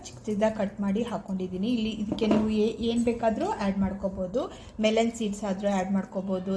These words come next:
ದ್ರಾಕ್ಷಿನ ತುಪ್ಪದಲ್ಲಿ ಹುರಿದು ಆ್ಯಡ್ ಮಾಡ್ಕೋಬೋದು, ಪಿಸ್ತಾನ ಕಟ್ ಮಾಡಿ ಆ್ಯಡ್ ಮಾಡ್ಕೋಬೋದು. ನಿಮ್ಗೆ ಏನು ಬೇಕೋ ಅದನ್ನು ಆ್ಯಡ್ ಮಾಡ್ಕೋಬೋದು. ಈಗ ಒಂದು ಸಲ ಮಿಕ್ಸ್ ಮಾಡಿಬಿಟ್ಟು ಮತ್ತೆ ಇನ್ನೊಂದು ಸ್ವಲ್ಪ ಹೊತ್ತು ಹಾಗೇನೆ ಕ್ಲೋಸ್ ಮಾಡಿ ಇಡೋಣ. ಈಗ ಒಂದು ಹತ್ತು ನಿಮಿಷ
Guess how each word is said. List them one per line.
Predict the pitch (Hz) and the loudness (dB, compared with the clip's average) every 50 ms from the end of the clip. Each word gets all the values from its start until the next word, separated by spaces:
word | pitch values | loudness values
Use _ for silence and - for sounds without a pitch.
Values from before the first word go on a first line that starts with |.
| 185 | 0
ದ್ರಾಕ್ಷಿನ | 196 196 196 196 196 - - 220 208 208 202 202 196 202 202 196 202 208 - - - - - - - - | 0 0 0 0 0 -2 -2 -2 -2 -2 0 2 2 2 2 2 0 -4 -6 -10 -12 -18 -18 -20 -10 -6
ತುಪ್ಪದಲ್ಲಿ | - 247 - 208 - 226 226 220 196 | -4 -4 -2 2 2 4 4 4 4
ಹುರಿದು | 196 196 190 196 214 | 2 2 2 4 4
ಆ್ಯಡ್ | 202 190 190 190 190 | 4 4 4 4 4
ಮಾಡ್ಕೋಬೋದು, | 196 190 185 196 - 196 185 196 185 180 185 190 185 196 214 208 214 - - - - - - - - - - - - - - - - - | 2 2 2 0 -2 -4 -2 0 0 0 0 0 0 0 0 0 -4 -10 -16 -20 -20 -20 -20 -20 -20 -20 -18 -18 -18 -18 -20 -20 -16 -8
ಪಿಸ್ತಾನ | - 240 226 226 - 240 233 226 226 214 208 | -4 -4 -4 -2 0 2 2 2 2 0 0
ಕಟ್ | 208 190 190 - 202 | 0 -2 -2 -2 -2
ಮಾಡಿ | 190 185 190 196 | 0 2 2 2
ಆ್ಯಡ್ | 190 185 185 190 190 | 2 2 2 0 0
ಮಾಡ್ಕೋಬೋದು. | 185 180 - - - 180 185 185 185 190 | -2 -2 -4 -6 -6 -6 -6 -6 -4 0
ನಿಮ್ಗೆ | 190 202 214 220 208 202 214 | 0 2 2 2 2 2 4
ಏನು | 214 214 226 226 220 | 4 4 4 2 0
ಬೇಕೋ | 220 202 202 - 359 | 0 -2 -2 0 2
ಅದನ್ನು | 427 320 214 220 233 254 311 453 - - - - - - - - - - - | 4 4 4 2 0 0 -2 -2 -6 -10 -16 -20 -20 -20 -20 -20 -20 -8 -2
ಆ್ಯಡ್ | - 202 196 196 196 | 2 2 4 4 4
ಮಾಡ್ಕೋಬೋದು. | 196 185 - - 190 185 190 190 190 202 294 | 4 2 2 -2 -4 -4 -2 -2 -2 -2 -2
ಈಗ | 269 - 220 214 214 202 | -2 -2 0 0 2 2
ಒಂದು | 202 196 196 | 2 0 0
ಸಲ | - 214 202 208 202 | -2 -2 0 2 2
ಮಿಕ್ಸ್ | 202 196 - - - | 2 2 2 -2 -4
ಮಾಡಿಬಿಟ್ಟು | 220 214 190 185 208 202 - 453 539 - - 202 | -2 0 0 0 0 -2 -2 -2 -2 -2 -4 -4
ಮತ್ತೆ | 190 202 196 - 247 226 | -2 -2 -2 -2 -2 0
ಇನ್ನೊಂದು | 202 190 196 190 190 196 | 0 2 2 2 0 -2
ಸ್ವಲ್ಪ | - 190 180 - - | -4 -8 -8 -6 -8
ಹೊತ್ತು | 180 180 - 381 415 | -8 -6 -4 -6 -4
ಹಾಗೇನೆ | - - 220 185 180 175 180 208 269 | -4 -2 -4 -2 -2 -2 -2 -2 -2
ಕ್ಲೋಸ್ | - - 208 180 170 170 - | -2 -2 -2 -2 -2 -2 -4
ಮಾಡಿ | 190 175 170 170 170 | -6 -6 -6 -6 -6
ಇಡೋಣ. | 165 170 160 165 175 - 294 415 - - - - - - - - - - - - - - - - - - - - - - - - - - - - - - - - - - - - - - - - - - - - - - - - - | -6 -6 -6 -4 -4 -4 -4 -4 -6 -10 -18 -20 -18 -18 -18 -18 -20 -20 -20 -20 -20 -20 -20 -20 -20 -20 -20 -20 -20 -20 -20 -20 -20 -20 -20 -20 -20 -20 -20 -20 -20 -20 -20 -20 -20 -20 -20 -20 -20 -20 -18 -18 -18 -16 -18 -18 -10
ಈಗ | _ - 226 | _ -2 -2
ಒಂದು | 226 226 220 208 | 0 0 0 -2
ಹತ್ತು | 190 190 - - 226 | -2 -2 -2 -2 -2
ನಿಮಿಷ | 214 208 - - | -2 0 0 -2